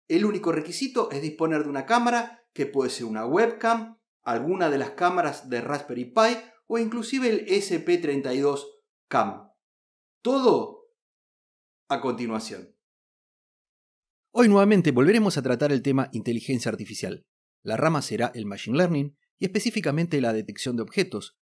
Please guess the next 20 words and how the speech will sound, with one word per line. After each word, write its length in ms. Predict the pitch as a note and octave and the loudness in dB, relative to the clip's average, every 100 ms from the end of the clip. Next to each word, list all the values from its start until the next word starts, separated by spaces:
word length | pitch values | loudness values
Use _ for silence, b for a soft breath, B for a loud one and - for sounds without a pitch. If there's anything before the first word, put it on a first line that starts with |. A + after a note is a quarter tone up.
| _ | _
que 60 | A3 | 2
lo 80 | |
hemos 220 | G#3 C#3 B2+ | 2 2 -2
visto 440 | F#3+ - C3 C3 _ | -6 -4 -8 -8 _
con 220 | G2+ G#2 | -12 -8
OpenCV 720 | A#2+ A2 G#2+ G#2 C3 G3 F3+ b b | -6 -4 -6 -6 -4 -4 -4 b b
en 100 | E3 | -4
el 80 | F#3 | -2
capítulo 480 | F#3 F#3 G3 G3+ C3+ | 0 -2 -2 0 0
ochenta 380 | A#2 B2 G#2+ G#2+ | 0 -2 -2 -2
y 40 | |
tres, 380 | G#2 G#2 - _ _ _ _ | -4 -10 -14 _ _ _ _
pero 140 | G#2 G#2 | -12 -10
en 60 | |
aquella 280 | G#2 A2+ - | -10 -10 -8
oportunidad 640 | A2 A2+ B2+ E3 E3+ C#3 _ _ | -8 -6 -2 2 0 -2 _ _
utilizamos 540 | G3 G3+ G3+ F#3 C#3+ | -8 -6 -2 0 0
un 120 | - A#2 | 0 2
modelo 400 | A#2+ C#3 A#2 - | 2 4 2 0
preentrenado 840 | A#2 A2 G2+ B2 E3+ C#3+ G#2+ | -4 -4 -4 -2 2 2 0